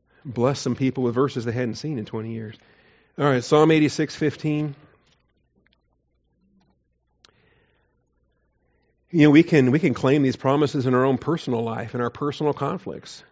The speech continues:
'Cause he says, "O God, arrogant men have risen up against me. A band of violent men have sought my life, and they have not set you before them."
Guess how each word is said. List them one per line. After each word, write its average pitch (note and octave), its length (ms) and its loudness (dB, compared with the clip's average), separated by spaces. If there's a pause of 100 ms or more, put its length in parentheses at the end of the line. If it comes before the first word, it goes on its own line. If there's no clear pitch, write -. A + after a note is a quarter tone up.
(720)
'Cause B2 160 -4
he B2+ 80 0
says, C3 300 0
"O C#3 100 4
God, C3 320 0
arrogant C#3 360 2
men D3 160 0
have B2+ 140 0
risen C#3+ 240 0
up D3+ 120 -4
against C#3 340 -4
me. A2+ 160 -6
A A2+ 40 -6
band C3 280 0
of B2 100 -2
violent B2+ 400 0
men B2 140 -2
have B2+ 100 -4
sought C#3 200 -6
my C#3 140 -6
life, C#3 460 -8 (500)
and A#2+ 120 -4
they B2+ 60 4
have A#2 120 2
not C3 260 2
set C#3+ 240 2
you C#3 280 0
before E3 380 -6
them." B2 220 -16